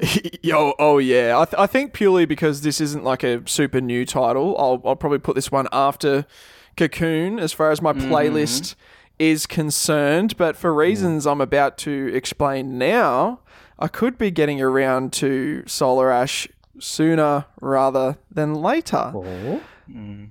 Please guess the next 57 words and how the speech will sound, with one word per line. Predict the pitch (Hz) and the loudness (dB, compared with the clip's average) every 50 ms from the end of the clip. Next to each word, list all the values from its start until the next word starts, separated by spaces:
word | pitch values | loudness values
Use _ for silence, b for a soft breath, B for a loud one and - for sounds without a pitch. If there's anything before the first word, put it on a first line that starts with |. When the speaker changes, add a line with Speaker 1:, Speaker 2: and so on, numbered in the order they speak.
| - - | -12 -2
Speaker 1:
Now, | - 196 185 | 0 0 2
before | 185 196 185 - 233 247 262 | 2 2 2 4 4 4 4
I | 240 | 4
get | 220 196 | 2 0
into | 185 175 180 | 0 0 2
that, | 175 165 165 | 2 2 4
Lo-, | 185 196 - | 2 2 2
Lockie, | 202 214 220 - 208 175 165 156 | 2 0 0 0 0 -6 -6 -6
j-, | 143 - - - - _ | -10 -16 -20 -20 -20 _
j-, | - - - - | -20 -20 -16 -8
just | - 190 - | -6 -6 -2
quickly, | - 170 160 - 165 | -2 -2 0 0 0
did | 147 - | 0 2
you | 160 165 | 2 2
have | 156 151 | 2 2
anything | 151 151 147 156 160 156 | 0 -4 -2 -2 -2 0
you've | 151 151 147 - _ - | 0 -2 -2 -4 _ -4
played | - 220 220 226 220 | 0 2 2 2 2
this | 226 - - | -2 -2 0
week? | 220 220 214 | 0 0 2
Anything | 226 196 196 196 196 | 0 0 0 0 0
you | 190 190 | 0 0
want | 196 190 | 0 0
to | 185 - | 0 0
shout | - 202 196 196 | 2 2 2 4
out? | 202 220 240 123 110 - | 4 2 2 2 0 4
Speaker 3:
Uh, | 117 123 123 123 127 127 127 127 127 120 | 6 8 10 12 12 12 12 12 10 8
shout | - - 147 147 151 | 8 8 8 10 12
out | 147 143 135 - | 10 10 8 6
to | - 127 | 2 4
Baldur's | 107 123 123 127 123 123 - | 6 8 6 8 6 6 4
Gate | - 123 113 113 - - | 2 0 0 0 -2 -2
three. | - 120 120 120 117 | 0 2 4 4 2
It's | 110 - - | 0 -2 0
fucking | - 113 110 - 113 110 107 101 | 0 0 0 0 -6 -8 -8 -2
great, | - 113 120 120 120 117 - - | 2 4 4 6 4 2 0 2
but | - 113 110 - - _ _ - | 4 4 4 4 0 _ _ -4
we've | 117 110 104 - | -2 -2 2 6
done | 120 113 117 113 | 6 6 6 4
it | - - | -2 -2
to | - 107 | -2 0
Speaker 2:
Yay. | 101 | 4
Speaker 3:
death. | 107 113 113 110 147 147 143 147 - 123 117 | 6 6 6 6 4 0 -12 -10 0 6 8
Um, | 117 117 113 113 110 110 107 101 _ _ _ _ _ _ _ _ | 8 10 8 8 6 2 -2 -4 _ _ _ _ _ _ _ _
it's | - 120 110 - 117 110 | -4 -4 -4 -4 -6 -6
Speaker 2:
Oh. | 107 | -2
Speaker 3:
just | 123 120 - - - | -2 -2 -2 0 -2
the | 120 | -2
biggest, | - - 123 120 101 120 113 - - | 2 4 4 6 6 4 4 2 2
Speaker 1:
<laughs> | |
Speaker 3:
bestest | - 113 113 - - - 117 110 - - | 4 2 2 2 0 -4 -4 -4 -2 0
game | 113 107 107 104 104 | 2 2 2 2 2
ever, | 107 107 101 107 104 | 0 0 2 2 2
that, | 98 107 104 101 - _ 113 | 2 2 2 2 0 _ -2
that | 113 104 104 - | -2 -2 -2 2
Boulder | - 110 110 110 107 107 | 4 4 6 6 4 2
Gate. | 101 - - 104 107 107 98 _ | 0 0 0 2 2 0 -2 _